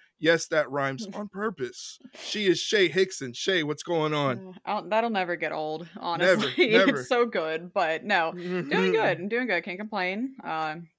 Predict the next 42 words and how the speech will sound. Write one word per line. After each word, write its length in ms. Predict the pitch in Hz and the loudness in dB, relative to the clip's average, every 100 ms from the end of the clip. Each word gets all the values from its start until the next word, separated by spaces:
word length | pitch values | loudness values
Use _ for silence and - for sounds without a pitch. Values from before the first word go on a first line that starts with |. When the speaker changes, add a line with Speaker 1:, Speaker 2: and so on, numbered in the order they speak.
| - | -20
Speaker 1:
How 160 | - 180 | 0 2
was 120 | 175 | 2
your 100 | 180 | 0
Speaker 2:
and 60 | 175 | 0
Speaker 1:
Thanksgiving? 600 | 180 165 - 156 127 127 _ _ _ _ | 0 0 -2 -2 -4 -10 _ _ _ _
Speaker 2:
wasn't 240 | 349 381 403 | -4 -2 0
bad. 400 | 415 277 165 180 | 0 2 0 -2
We, 320 | 175 175 180 _ _ _ - 175 202 - - | -6 -6 -8 _ _ _ -20 -16 -16 -16 -4
parents 260 | 196 190 | -2 -2
and 80 | 190 | -2
I 60 | 185 | -2
actually 260 | 180 - | -2 -4
went 180 | 180 175 | -2 -2
out 280 | 165 156 156 - - _ | -2 -4 -8 -16 -20 _
to 140 | 185 | -4
a 360 | 160 156 156 160 _ | -2 -2 -4 -8 _
fancy 300 | 202 185 180 | 0 0 0
restaurant 440 | 170 160 - 165 160 | -4 -4 -6 -8 -6
to 80 | 156 | -10
eat. 260 | 160 151 | -10 -8
We 80 | 165 | -6
didn't, 300 | 160 156 160 | -6 -8 -6
that's, 180 | 170 165 | -6 -2
like, 160 | 175 | -4
our 120 | 165 160 | -2 -6
tradition 420 | - 156 156 165 | -6 -6 -8 -8
now 240 | 160 160 | -6 -6
is 300 | 160 160 - _ _ _ _ | -8 -10 -14 _ _ _ _
not 220 | 196 180 - | -6 -6 -4
cooking 520 | 170 - 180 180 202 | -6 -4 -6 -4 -8
<laughs> 60 | - | -6
for 140 | 247 | 0
Speaker 1:
Right. 160 | 139 156 139 | 6 6 6
Speaker 2:
Thanksgiving 520 | 127 214 220 220 220 | 4 -2 -2 -2 -4
'cause 180 | 214 180 | -4 -6
we 200 | 185 170 | -4 -2
always 240 | 170 175 | -2 -2
just 160 | 170 - | -6 -8
cook 180 | 175 170 | -8 -8
for 80 | |
Christmas, 560 | 170 175 170 - 175 - | -6 -6 -6 -8 -10 -10
so 400 | - 165 165 165 | -6 -4 -4 -8